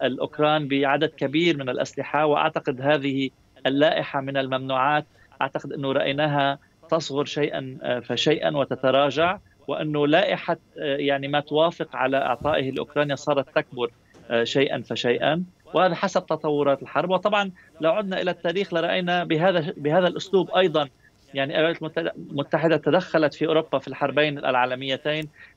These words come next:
أولا يكون هناك، يعني، موقف ممانع ل-، لعدم الاستدراج والدخول في الحرب، وثم، آه، تكبر لائحة التزويد وتكبر كمية الدعم.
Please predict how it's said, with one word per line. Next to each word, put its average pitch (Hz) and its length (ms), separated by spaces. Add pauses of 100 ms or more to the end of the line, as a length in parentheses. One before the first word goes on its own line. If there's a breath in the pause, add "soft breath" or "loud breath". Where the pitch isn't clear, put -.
(120)
أولا 180 240
يكون 165 340
هناك، 170 320
يعني، 143 320
موقف 156 420
ممانع 156 500
ل-، 135 640
لعدم 147 340
الاستدراج 139 840 (320 soft breath)
والدخول 135 460
في 156 80
الحرب، 233 300
وثم، 220 340
آه، - 760 (100)
تكبر 175 440
لائحة 170 480 (100)
التزويد 151 640
وتكبر 151 480 (100)
كمية 147 380
الدعم. 120 340